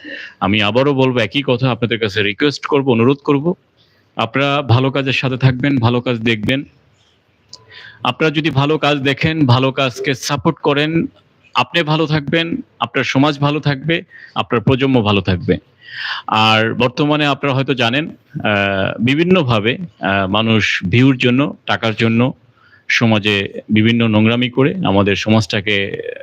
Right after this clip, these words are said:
মানে, অশৃঙ্খলা সৃষ্টি করছে। সেখান থেকে আমরা সচেতন থাকব। আমাদের সমাজ, আমাদের প্রজন্ম, আমাদের ফ্যামিলি, আমরা সবাইকে ভালো রাখবো, সুস্থ রাখবো। Then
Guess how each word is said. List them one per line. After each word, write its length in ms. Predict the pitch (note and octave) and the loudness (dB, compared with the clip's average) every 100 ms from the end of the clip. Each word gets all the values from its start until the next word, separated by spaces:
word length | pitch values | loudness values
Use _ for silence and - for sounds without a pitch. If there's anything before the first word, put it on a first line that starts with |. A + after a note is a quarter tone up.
| - _ - | -20 _ -2
মানে, 260 | G2 F#2+ - | 0 0 0
অশৃঙ্খলা 480 | A#2 - D3+ D3+ C#3+ | -2 -2 -2 0 -2
সৃষ্টি 280 | D3 - D3 | -2 -4 -2
করছে। 360 | D3 - E3 - _ - - - - | -2 -2 -6 -6 _ -20 -18 -10 -4
সেখান 420 | - C3+ D3+ D3 | -2 0 0 0
থেকে 200 | D#3+ D3+ | -2 -2
আমরা 460 | A2+ A2+ G#2+ - - | 0 -2 -2 -8 -6
সচেতন 440 | - G#2+ - D3 D3 | -2 0 0 0 0
থাকব। 380 | D3+ C#3 E3 G#3 _ - _ _ | -2 0 0 -2 _ -20 _ _
আমাদের 420 | - A2 A2+ A2 G#2+ | -4 0 0 0 0
সমাজ, 560 | - B2 C3+ C#3 - - - | 2 4 2 -2 -4 -4 -2
আমাদের 340 | G2+ G2+ G2+ G2+ | -2 0 0 -2
প্রজন্ম, 580 | A#2 A#2+ C3 C#3+ D3 F3 - - - | 0 0 2 2 2 -2 -12 -20 -8
আমাদের 440 | - G#2 G2 G#2 F#2 | -2 0 2 0 -2
ফ্যামিলি, 460 | - C3 C3+ D#3+ F3 _ | -2 0 0 -2 -6 _
আমরা 180 | G2+ G2+ | 0 0
সবাইকে 360 | - A2 A2 A2 | 0 0 0 0
ভালো 240 | G#2+ B2+ | 2 2
রাখবো, 260 | C3 B2+ D3 | 0 0 0
সুস্থ 300 | - A2+ C3 | 0 -2 -2
রাখবো। 380 | B2+ B2 D3+ F3+ - - - - | -2 0 -2 -2 -8 -18 -14 -2
Then 260 | G2 B2+ | 0 0